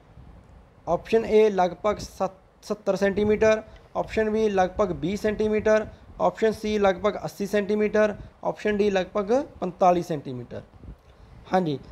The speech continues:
ਸਹੀ ਉੱਤਰ ਹੈ ਜੀ ਇਸਦਾ ਆਪਸ਼ਨ ਡੀ, ਲਗਭਗ ਪੰਤਾਲੀ ਸੈਂਟੀਮੀਟਰ। ਹਾਂਜੀ,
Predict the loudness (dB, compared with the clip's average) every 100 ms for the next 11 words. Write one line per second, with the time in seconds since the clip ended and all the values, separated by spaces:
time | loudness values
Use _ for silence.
0 | -8 0 0 2 2 2 0 4 4 4
1 | 0 -6 -4 -4 -4 -8 _ -4 0 0
2 | -2 -10 -20 -4 2 2 4 2 4 2
3 | 0 -10 -20 _ -6 0 2 4 2 -4
4 | -6 -6 -8 -10 -14 -16 _ _ -20 -20
5 | -20 -20 -20 _ _ -20 -20 _ -4 0
6 | 0